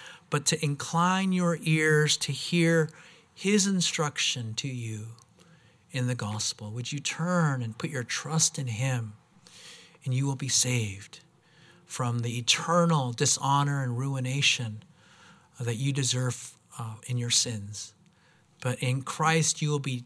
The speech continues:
lifted up in honor and glory and redemption.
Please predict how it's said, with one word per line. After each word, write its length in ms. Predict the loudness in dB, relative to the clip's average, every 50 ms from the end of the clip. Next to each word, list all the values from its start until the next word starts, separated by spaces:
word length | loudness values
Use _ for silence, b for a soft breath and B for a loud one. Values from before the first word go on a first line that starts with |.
| _ _ -8
lifted 640 | -6 -2 -2 0 0 -2 -2 -4 -4 -4 -4 -4 -4
up 360 | -4 -6 -6 -8 -12 _ -20 _ _ _ b b b b b b b b b b b
in 140 | -6 -6 -6 -6 -4
honor 720 | -2 0 2 2 2 2 2 2 0 0 -2 -4 -6 -8 -12 -10
and 220 | -8 -8 -8 -8
glory 800 | -8 -6 -6 -4 -4 -2 -2 -2 -2 -2 -2 -4 -4 -6 -6 -8 -12 b b b b b b -10
and 160 | -10 -8 -6
redemption. 800 | -6 -6 -6 -6 -6 -4 -2 0 0 0 0 -2 -4 -10 -12 -14